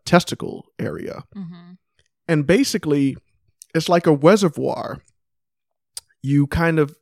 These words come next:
Speaker 1: switch it one way for the fluid to get shot into the, um, into the implants,
Speaker 2: Mm-hmm.
Speaker 1: 'cause there are two of 'em. They fill with fluid and they harden your dick.
Speaker 2: Mm-hmm.
Speaker 1: Um, and then when you're done with it, you can, you know, switch it to another,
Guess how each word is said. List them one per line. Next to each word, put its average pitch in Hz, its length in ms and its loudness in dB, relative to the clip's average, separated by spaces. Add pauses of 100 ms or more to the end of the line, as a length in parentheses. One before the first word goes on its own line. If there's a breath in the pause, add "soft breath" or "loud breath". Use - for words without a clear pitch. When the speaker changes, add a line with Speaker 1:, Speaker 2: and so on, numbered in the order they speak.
(100)
Speaker 1:
switch - 420 0
it 220 120 0
one 156 300 2
way 120 380 2
for 143 200 0
the 120 100 0
fluid 143 480 0
to 135 100 -6
get 117 220 -2
shot 131 440 -2
into 151 380 -4
the, 180 380 -4
um, 135 500 -4
into 139 220 -6
the 175 200 -6
implants, 107 680 -8
Speaker 2:
Mm-hmm. 170 320 -20
Speaker 1:
'cause 120 120 -8
there 127 120 0
are 139 60 0
two 127 260 -4
of 104 120 -8
'em. 117 180 -6 (340 loud breath)
They 143 140 4
fill 190 340 2
with 185 160 2
fluid 160 400 0
and 127 200 0
they 147 100 4
harden 170 480 0
your 185 100 -4
dick. 165 360 -4 (260)
Speaker 2:
Mm-hmm. 170 540 -14 (680 loud breath)
Speaker 1:
Um, 139 300 2
and 135 160 -2
then 160 160 2
when 170 120 0
you're 202 120 0
done 247 260 6
with 156 180 4
it, 160 200 0
you 143 80 0
can, 143 280 -4
you 147 120 0
know, 123 140 -2
switch 151 340 -2
it - 60 -8
to 208 160 0
another, 190 480 0